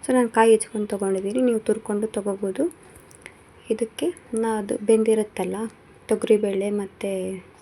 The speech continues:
ಮಂಗಳೂರು ಸೌತೆಕಾಯಿ, ಅದನ್ನು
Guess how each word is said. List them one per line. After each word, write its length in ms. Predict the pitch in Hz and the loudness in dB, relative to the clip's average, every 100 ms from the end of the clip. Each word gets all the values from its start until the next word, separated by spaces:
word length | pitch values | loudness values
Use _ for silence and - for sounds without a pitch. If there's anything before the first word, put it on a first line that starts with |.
| - - - | -16 -10 0
ಮಂಗಳೂರು 300 | 214 202 214 | 2 4 2
ಸೌತೆಕಾಯಿ, 580 | - 190 190 180 190 226 262 - - - - - - - - - - - - | 0 -6 -6 -6 -4 -6 -6 -14 -20 -20 -20 -20 -20 -20 -20 -20 -16 -12 -6
ಅದನ್ನು 320 | 220 220 | -2 -2